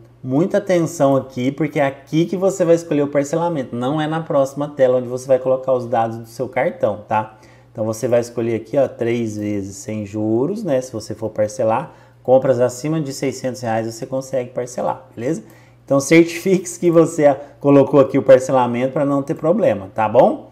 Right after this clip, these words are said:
E aí, pessoal, é só você clicar aqui em processar o pedido agora e continuar, né? E aí, na próxima tela,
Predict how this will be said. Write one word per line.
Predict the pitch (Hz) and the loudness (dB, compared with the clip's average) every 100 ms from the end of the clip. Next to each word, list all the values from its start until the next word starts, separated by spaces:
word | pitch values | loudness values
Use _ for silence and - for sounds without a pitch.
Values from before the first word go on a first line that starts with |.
| - | -8
E | 151 | -2
aí, | 170 262 | 0 -2
pessoal, | - 156 - 120 101 - | -6 -6 -4 -2 -2 -6
é | 135 | -6
só | 139 185 | -2 0
você | 196 269 - 180 | 0 -2 -2 -2
clicar | 175 156 147 143 | 0 -4 0 0
aqui | 127 - 127 | 0 -4 -8
em | 113 101 | -8 -8
processar | - 127 127 - 170 151 151 | -2 -2 0 -4 -4 0 0
o | |
pedido | 160 139 135 139 | 0 -6 -2 0
agora | 139 135 139 | 2 4 2
e | |
continuar, | 143 143 139 160 160 160 180 349 - | 2 -6 -6 -4 -2 0 -2 -4 -8
né? | 175 165 220 - _ - | -6 -6 -6 -12 _ -6
E | 185 | -2
aí, | |
na | 196 240 | -2 -2
próxima | 214 196 202 190 | 0 -2 -2 -6
tela, | 180 160 175 196 214 | 0 4 4 2 -4